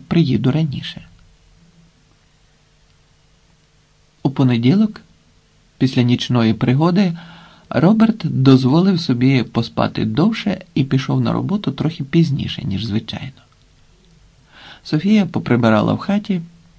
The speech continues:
поставила варитися обід, а сама вийшла до своєї лавочки. Вона кинула погляд з висоти своєї скелі на острів.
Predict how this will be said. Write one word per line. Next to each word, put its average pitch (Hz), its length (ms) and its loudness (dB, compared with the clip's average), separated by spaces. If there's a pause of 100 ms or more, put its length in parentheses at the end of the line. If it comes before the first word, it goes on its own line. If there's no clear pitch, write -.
(120)
поставила 127 500 0
варитися 104 600 -4
обід, 131 400 -2 (720)
а - 100 -2
сама 190 300 2
вийшла 185 500 -2
до 123 220 0
своєї 123 400 -2
лавочки. - 640 -10 (1300)
Вона 120 300 2 (140)
кинула 117 400 2
погляд 139 640 -2
з 117 160 0
висоти 113 460 0
своєї 110 480 2
скелі 113 520 -2 (260)
на 135 260 -2
острів. - 520 -6